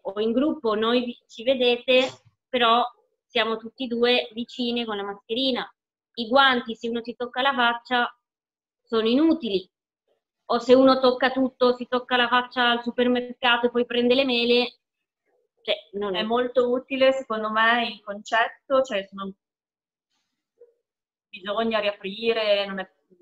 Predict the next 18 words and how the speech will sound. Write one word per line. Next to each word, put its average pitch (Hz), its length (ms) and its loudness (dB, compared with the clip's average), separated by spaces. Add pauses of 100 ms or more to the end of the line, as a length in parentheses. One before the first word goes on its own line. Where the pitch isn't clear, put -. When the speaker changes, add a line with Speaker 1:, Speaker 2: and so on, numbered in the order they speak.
Speaker 1:
Assolut-, 202 400 -4
Speaker 2:
non, 180 140 -4
non - 20 -6
Speaker 1:
sì, - 60 0
Speaker 2:
è - 20 0
Speaker 1:
sì, - 80 -4
sì, 208 80 -2
Speaker 2:
fattibile 226 460 0
una 220 180 0
vita, 220 160 -4
Speaker 1:
assolutamente. 214 360 2
Speaker 2:
ovviamente, 220 420 -2
in 208 100 -16
quarantena, 208 960 -4
fisicamente 196 800 -10
la 190 100 -4
riapertura 185 1000 -6
ci - 100 -20